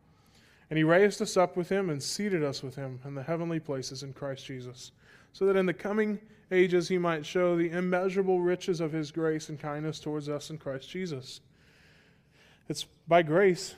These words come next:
you've been saved, through faith. "And this is not your own doing, it is the gift of God, not a result of works, so that no one may boast. For we are his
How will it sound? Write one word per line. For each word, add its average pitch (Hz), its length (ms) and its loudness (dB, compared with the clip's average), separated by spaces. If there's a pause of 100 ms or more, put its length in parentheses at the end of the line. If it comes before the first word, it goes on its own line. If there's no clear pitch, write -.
(160)
you've 170 140 -2
been 175 140 0
saved, 190 360 0
through 226 120 2
faith. 208 480 -2
"And 156 100 -2
this 202 120 2
is 208 120 2
not 220 220 2
your 196 160 2
own 190 340 2
doing, 175 280 0
it 180 80 2
is 165 100 0
the 160 100 -2
gift 214 340 2
of 151 120 -4
God, 180 260 4
not 170 160 2
a 196 40 0
result 196 360 2
of 135 200 -2
works, 202 500 0 (160)
so - 160 -4
that 185 120 0
no 175 160 2
one 185 220 2 (340)
may 151 120 2
boast. 143 540 4 (680)
For 147 80 0
we 156 140 6
are 156 140 8
his 180 360 2